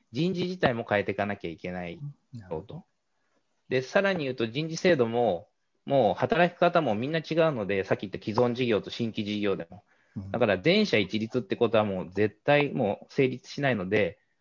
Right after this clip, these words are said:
Speaker 1: もう柔軟かつ弾力的に現場の実情でも変えていく、制度は。
Speaker 2: うん。
Speaker 1: で、究極的に言うと十八万人社員がいたら十八万通りのキャリアがあるので、そういうものにし-、しっかりどうやって対応していくのかっていうことに、まあ、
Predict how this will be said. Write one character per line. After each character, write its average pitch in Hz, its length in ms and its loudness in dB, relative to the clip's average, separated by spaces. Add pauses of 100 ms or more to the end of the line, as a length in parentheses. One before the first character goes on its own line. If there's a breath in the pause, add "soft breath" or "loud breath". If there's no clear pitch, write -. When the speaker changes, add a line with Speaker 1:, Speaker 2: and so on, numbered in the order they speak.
(120)
Speaker 1:
も 107 80 -6
う 107 40 -6
柔 147 200 2
軟 160 220 0
か 165 120 2
つ 107 140 -12
弾 123 240 4
力 143 220 -2
的 135 240 -4
に 120 80 -2
現 131 200 2
場 143 100 0
の 143 120 -4
実 131 240 -16
情 135 140 -2
で 131 80 -2
も 110 180 -4
変 113 140 2
え 123 60 4
て 127 120 -4
い 123 80 -4
く、 104 280 -8
制 95 160 -4
度 73 100 -10
は。 - 140 -20 (240)
Speaker 2:
う 98 40 -14
ん。 95 200 -12 (340)
Speaker 1:
で、 139 400 2 (240)
究 190 160 4
極 190 160 0
的 190 220 -2
に 185 80 -2
言 185 80 0
う - 20 -2
と 175 80 2
十 135 180 0
八 160 220 0
万 165 180 -2
人 117 140 -4
社 123 140 -4
員 117 80 -6
が 104 60 0
い 101 60 -2
た 107 120 0
ら 95 80 -2
十 123 240 -2
八 139 260 -4
万 143 180 -2
通 143 100 -4
り 131 60 -2
の 131 100 -2
キ - 100 -14
ャ 156 80 2
リ 147 120 4
ア 104 60 4
が 95 100 0
あ 92 40 0
る 87 80 -6
の 82 120 -14
で、 90 200 -10 (520)
そ - 160 -2
う 165 40 4
い - 20 4
う 175 60 2
も 180 80 0
の 170 100 0
に 113 80 -2
し-、 - 240 -14
し - 120 -14
っ - 40 -20
か - 100 2
り 175 100 2
ど 131 120 6
う 147 40 6
や 151 60 6
っ 147 120 -2
て 170 360 4 (120)
対 147 260 4
応 156 160 4
し - 80 -4
て - 80 2
い 156 40 -2
く 180 120 2
の 135 140 0
か - 240 0
っ - 160 -4 (160)
て 160 120 4
い 170 200 6
う 170 100 2 (400)
こ - 140 0
と 196 100 0
に、 151 140 2
ま 110 220 2
あ、 - 60 -6